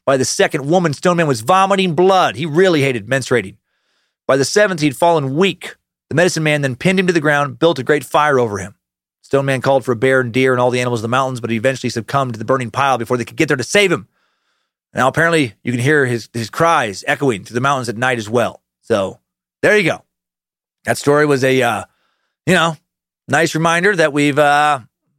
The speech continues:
we've come a long ways as a species when it comes to storytelling abilities. That was a bunch of fucking crazy gibberish.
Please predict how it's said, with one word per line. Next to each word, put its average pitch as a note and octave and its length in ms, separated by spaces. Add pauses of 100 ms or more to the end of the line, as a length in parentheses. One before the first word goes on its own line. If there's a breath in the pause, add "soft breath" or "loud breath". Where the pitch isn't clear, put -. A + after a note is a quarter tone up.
we've A#2+ 160
come F3+ 160
a F#3+ 40
long F#3+ 180
ways F3+ 240
as A#2+ 60
a - 20
species G#2+ 360
when G#2+ 60
it G2 60
comes B2 200
to - 40
storytelling B2+ 480
abilities. G2 420 (680)
That B2 80
was C#3 100
a - 20
bunch A#2+ 140
of G#2 60
fucking A2+ 180
crazy B2 240
gibberish. B2 380